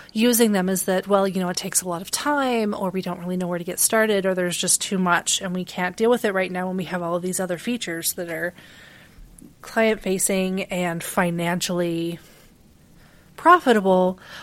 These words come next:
where accessibility seems like a whole lot of tech debt that doesn't bring in any money.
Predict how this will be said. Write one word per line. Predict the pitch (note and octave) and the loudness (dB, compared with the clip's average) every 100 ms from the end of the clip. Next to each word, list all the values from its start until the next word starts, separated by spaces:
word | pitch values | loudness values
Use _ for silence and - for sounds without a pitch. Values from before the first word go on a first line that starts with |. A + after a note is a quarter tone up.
| - | 2
where | A3 G#3 | 4 6
accessibility | - A3 - A3 C#4 B3+ A#3 | 4 2 4 4 6 6 2
seems | - G#3+ G3 | 0 0 0
like | F#3+ | -2
a | F#3 | 0
whole | G#3 | 2
lot | F#3+ F3+ | 2 0
of | - | -2
tech | - A3+ - | 0 0 2
debt | G3 F3 E3+ - - | 2 2 2 -4 -8
that | F3+ F3 E3+ E3+ - - - - - - - - - _ _ - - - - | 0 2 2 0 -2 -4 -4 -16 -20 -20 -20 -20 -20 _ _ -20 -20 -20 -2
doesn't | G#3 F#3 | 0 0
bring | F3+ E3 | -2 -6
in | E3+ | -4
any | E3+ E3+ | -4 -2
money. | E3+ F3 D3+ - | -2 -2 -4 -12